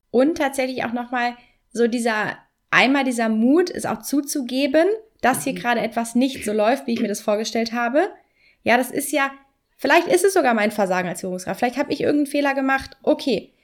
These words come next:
Speaker 1: vielleicht aber auch nicht. Darum geht's ja in diesem Moment gar nicht. Aber es wirklich zugeben zu können, hier läuft gerade etwas nicht, wir brauchen Unterstützung, sei es vom Träger, Fachberatung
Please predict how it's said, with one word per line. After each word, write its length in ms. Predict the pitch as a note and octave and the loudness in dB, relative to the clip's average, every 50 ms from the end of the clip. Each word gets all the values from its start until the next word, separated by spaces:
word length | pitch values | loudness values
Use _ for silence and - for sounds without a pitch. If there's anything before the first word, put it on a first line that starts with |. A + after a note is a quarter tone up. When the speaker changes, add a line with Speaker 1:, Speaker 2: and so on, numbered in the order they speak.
| _ _ | _ _
Speaker 1:
vielleicht 360 | - - B3 B3 D4 D4+ - | -2 2 2 4 4 2 2
aber 200 | D4+ B3+ B3+ - | 0 0 0 -2
auch 100 | B3 A#3 | 0 2
nicht. 380 | B3 C4 B3 A3+ - - - _ _ _ _ - | 2 2 2 2 0 -6 -16 _ _ _ _ 0
Darum 220 | A3+ A#3+ B3+ B3 A3 | 0 2 2 0 -2
geht's 240 | C4+ D4+ - - | -2 -2 -2 -2
ja 60 | A3+ G3 | -4 -4
in 60 | F#3+ | -2
diesem 160 | F3+ F3+ F3+ | -4 -6 -4
Moment 320 | F3 - F#3 E3+ F3 F3 - | -4 -4 -4 -6 -6 -8 -10
gar 180 | - E3+ E3 | -8 -8 -8
nicht. 200 | E3+ F3 E3+ - _ _ - - _ _ _ | -8 -8 -10 -12 _ _ -20 -20 _ _ _
Aber 160 | - A3 A3 | -2 0 2
es 100 | A#3+ A3+ | 2 2
wirklich 260 | B3 C#4 C4+ C4+ A#3 - | 0 -2 -2 -4 -8 -6
zugeben 320 | - C#4+ C#4 D4 C4 B3 | -4 -2 -2 0 -2 -2
zu 120 | B3 A#3+ A#3+ | -4 -4 -4
können, 240 | - B3 A#3 B3 A#3 | -2 -2 -2 -2 0
hier 100 | A#3 A#3 | 0 0
läuft 320 | A3+ A#3 C4+ D4+ D4+ - | 2 2 0 0 -2 -4
gerade 160 | - - A3 | -4 -2 -2
etwas 300 | G3+ G3+ - A3+ G#3+ - | -2 -4 -6 -8 -6 -4
nicht, 160 | A3+ A#3 - | -6 -4 -4
wir 100 | - G#3+ | -6 -8
brauchen 380 | A3 - - A3 B3 C4 C4 B3+ | -6 -2 0 0 0 0 0 -2
Unterstützung, 580 | - A#3 A#3 A3+ - B3 A#3+ A#3+ - - - F3+ | -4 -4 -4 -4 -2 -2 -4 -4 -6 -12 -6 -4
sei 140 | G3 G3 | -2 -2
es 100 | G3 G3 | -2 -4
vom 140 | - G3+ F#3+ | -6 -8 -10
Träger, 420 | - - - B3 B3 A#3+ A#3+ A#3+ A#3+ - _ _ _ | -6 -4 -2 -2 0 0 -2 -4 -6 -10 _ _ _
Fachberatung 760 | _ - - A#3 A#3 - A#3 G#3 G#3 G3+ G3+ G3+ - G#3+ G3+ | _ -6 -4 -4 -4 -4 -4 -4 -2 -4 -4 -4 -4 -6 -8